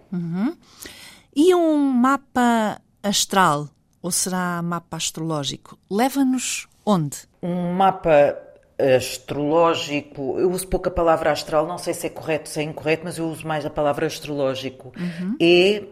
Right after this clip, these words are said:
Speaker 2: a representação de algo que começa, ok? É o momento em que algo começa. O mapa astrológico do nascimento é o momento em que alguém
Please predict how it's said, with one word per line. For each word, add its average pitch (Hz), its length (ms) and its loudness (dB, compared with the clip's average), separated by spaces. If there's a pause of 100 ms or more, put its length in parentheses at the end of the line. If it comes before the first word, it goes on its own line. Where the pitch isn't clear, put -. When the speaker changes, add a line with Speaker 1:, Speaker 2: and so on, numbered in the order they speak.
Speaker 2:
a 156 60 2
representação 170 1040 -4
de 151 200 -6
algo 175 260 2
que - 120 -12
começa, 139 720 -4 (460)
ok? 139 420 -4
É 117 60 2
o 151 60 0
momento 180 340 -4
em 175 80 -4
que - 140 -6
algo 156 220 -2
começa. 123 460 -10 (460)
O - 60 -12
mapa 147 340 0
astrológico 147 600 0
do 139 120 -8
nascimento 156 640 -8
é 160 60 -2
o 147 60 -2
momento 156 320 -8
em 160 120 -4
que 160 140 -8
alguém 151 520 -2